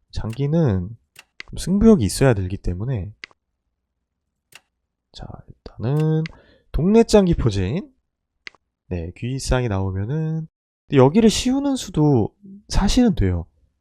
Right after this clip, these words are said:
되는데 동네 짱기는 이제 찾기를 이제 쉽게 해소할 수가 있어요. 묶인 병을. 자, 귀상이 그냥 나가겠습니다.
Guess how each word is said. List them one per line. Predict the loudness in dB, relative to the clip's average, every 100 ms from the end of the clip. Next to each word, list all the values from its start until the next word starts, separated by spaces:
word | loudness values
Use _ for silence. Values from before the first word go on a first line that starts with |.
| _ _
되는데 | -14 -10 -8 -2 -2 -2 -8 _ _ _ _ _ _ _ _ -20 _ _ _ _ _ _ _ _ _ _ _ _ _ _ _
동네 | -4 -2
짱기는 | 0 0 0 0 0 0 -2 -2 -6 _ _ -16
이제 | -10
찾기를 | -2 -2 0 2 4 4 4 4 2 0 -4 -8 _ -14 -2 -2 -2
이제 | -4
쉽게 | -6 -2 -2 0
해소할 | 0 2 2
수가 | 0 -4
있어요. | -6 -8
묶인 | -16 -14 -8 -6
병을. | -6 -6 -8 -10 _ _ _ _ -20 _ _ -16
자, | -10 -8 -10 -16 _ _ _ _ _ -20 _ _ -14
귀상이 | -8 -6 -4 -4
그냥 | -2 -4
나가겠습니다. | -6 -6 -6 -6 -8